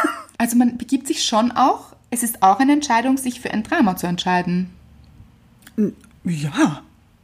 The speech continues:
Speaker 2: großes Ja.
Speaker 1: Mhm.
Speaker 2: Aber eher unterbewusst, glaube ich.
Speaker 1: Ja, aber man kann sich auch stoppen.
Speaker 2: Ja, wenn es einem bewusst ist,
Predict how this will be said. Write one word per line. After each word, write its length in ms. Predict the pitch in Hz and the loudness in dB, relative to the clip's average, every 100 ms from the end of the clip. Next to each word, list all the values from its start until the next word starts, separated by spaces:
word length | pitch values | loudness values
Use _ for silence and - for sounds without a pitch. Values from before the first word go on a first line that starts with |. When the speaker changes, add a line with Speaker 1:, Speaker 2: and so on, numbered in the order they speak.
| - | -12
Speaker 2:
großes 460 | - 208 320 185 - | 0 2 2 -2 -4
Ja. 420 | 180 254 185 175 | -2 2 2 0
Speaker 1:
Mhm. 420 | 220 214 214 294 - - - | -2 -4 -6 -6 -12 -20 -6
Speaker 2:
Aber 460 | 196 196 214 214 - - - | -2 2 4 2 0 -6 0
eher 240 | 208 208 | 2 4
unterbewusst, 760 | 277 294 160 165 170 170 - | 2 2 -2 -6 -6 -10 -10
glaube 320 | - 170 165 185 | -4 -2 -2 -6
ich. 240 | 175 - _ _ | -8 -16 _ _
Speaker 1:
Ja, 380 | 226 202 185 233 - - | -6 0 2 0 -2 -6
aber 120 | 226 | -2
man 100 | 233 | -2
kann 140 | 240 | -2
sich 140 | 226 247 | -2 -6
auch 60 | - | -6
stoppen. 380 | 247 233 156 165 _ _ - | -6 -4 -8 -12 _ _ -4
Speaker 2:
Ja, 500 | 214 208 208 302 - - | 2 4 6 2 0 -8
wenn 220 | 208 262 | 2 4
es 120 | 240 214 | 4 2
einem 180 | 185 | -2
bewusst 460 | 180 190 220 - - | -2 -2 -2 -2 -6
ist, 380 | 170 151 - | -8 -10 -16